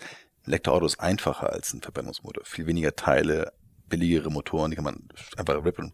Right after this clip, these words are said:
replace austauschen. Man hat aber ein paar neue Herausforderungen, man muss das Thema Batterie lösen. Und die Deutschen haben bisher in Sachen sowas wie Gigafactory, was Tesla gemacht hat, das nicht durchgezogen. Jetzt kommt das demnächst, wir investieren gerade.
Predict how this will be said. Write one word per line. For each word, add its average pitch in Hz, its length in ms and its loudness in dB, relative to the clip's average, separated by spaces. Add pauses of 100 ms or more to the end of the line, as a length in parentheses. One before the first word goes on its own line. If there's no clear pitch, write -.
replace - 600 -2
austauschen. - 500 -6 (760)
Man 82 140 4
hat - 100 4
aber 123 120 10
ein 107 40 8
paar 113 120 2
neue 104 240 8
Herausforderungen, 85 520 4
man 71 60 -2
muss 71 120 -2
das 80 80 -4
Thema 76 180 2
Batterie 71 400 6
lösen. 65 400 -4 (300)
Und - 160 -12 (300)
die 113 80 -12
Deutschen - 340 0
haben 147 140 2
bisher 110 480 6
in 92 100 0
Sachen 95 240 0
sowas 87 200 -2
wie 82 140 -4
Gigafactory, 92 880 4
was - 160 -8
Tesla - 180 -6
gemacht 92 180 -2
hat, - 100 -6
das - 220 -8
nicht - 160 -8
durchgezogen. - 460 -8
Jetzt - 140 -12
kommt - 160 0
das 78 160 0
demnächst, 76 340 -4
wir 85 180 -10
investieren 82 380 0
gerade. 76 240 -8